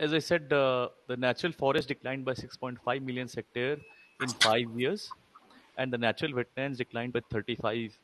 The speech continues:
percent between nineteen seventy and two thousand fifteen. That is a forty-five-year period. And we were talking about the coral. So the coral, uh, ecosystems, you would have heard, they are very productive ecosystem, very important, uh,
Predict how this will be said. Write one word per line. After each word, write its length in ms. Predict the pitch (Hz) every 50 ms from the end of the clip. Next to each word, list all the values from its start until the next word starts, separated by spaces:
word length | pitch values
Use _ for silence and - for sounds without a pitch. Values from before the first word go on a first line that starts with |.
| _ _ -
percent 380 | 117 110 - - 123 120 113
between 280 | 110 104 - 113 110 110
nineteen 340 | 104 98 98 98 - 107 98
seventy 400 | - 110 104 98 98 - 104 101
and 100 | 101 98 -
two 120 | 104 98
thousand 340 | - 98 98 95 98 95 -
fifteen. 460 | - 98 95 _ _ - 139 170 185 - _ _ _ _ _ _ -
That 100 | 107 101 -
is 120 | 113 101 104
a 60 | 98
forty-five-year 1040 | - 98 98 90 - 104 101 - _ - - - 107 101 101 87 95 98 95 92
period. 400 | - - 95 92 95 123 170 185 - - _ _ _ _ _ _ - - - - -
And 180 | 117 117 117
we 100 | 113 117
were 80 | 120 120
talking 380 | - 120 107 - - 143 139
about 320 | 127 113 120 127 147 147 - _ _ _ _ _ -
the 60 | 127 - -
coral. 340 | - 127 127 143 135 104 92
So 140 | - - 127
the 100 | 120 135
coral, 560 | - - - 127 131 151 165 175 170 160 156
uh, 160 | 147 139 139 - -
ecosystems, 720 | 139 - - 147 - - 143 - - - 143 143 - -
you 60 | 131
would 120 | 131 127 135
have 120 | 131 113
heard, 200 | 117 131 131 120
they 60 | 123
are 100 | 120 117
very 180 | 101 104 113 139
productive 500 | - - 127 117 - _ - 127 123 120 - _ - - - - _
ecosystem, 600 | - 123 - 165 - - 135 - - - 135 127
very 240 | 110 117 123 147 147
important, 560 | 143 131 - - 117 113 - 139 135 123 -
uh, 320 | 127 120 117 117 117 113